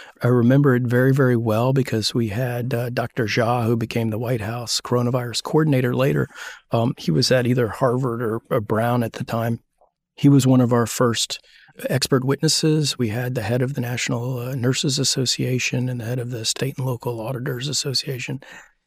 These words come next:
We got their perspectives on, um, on the pandemic at that point in time. It was a tremendous amount of work. I felt like I was a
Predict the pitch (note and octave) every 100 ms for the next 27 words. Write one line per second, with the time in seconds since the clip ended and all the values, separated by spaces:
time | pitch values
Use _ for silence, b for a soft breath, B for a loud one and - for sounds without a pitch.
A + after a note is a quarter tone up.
0 | _ B2+ C3+ C#3+ C3+ B2+ - - G#2 A#2+
1 | C3+ - - C#3 A#2+ - B2 A#2 A2 G#2+
2 | G#2+ B2 G#2 G#2+ A2 A2+ - G2+ A2 -
3 | A#2 A2+ A#2 A2+ - - A2+ A#2 - -
4 | A#2 A#2 G#2+ - A2 G#2+ A2+ - B B
5 | B B _ - A2+ A2 - - B2 A#2
6 | B2+ C#3 - C3 B2+ A2+ A#2 C#3 C3+ A2
7 | - C3+ A#2 B2 A2+ A2 A2 G#2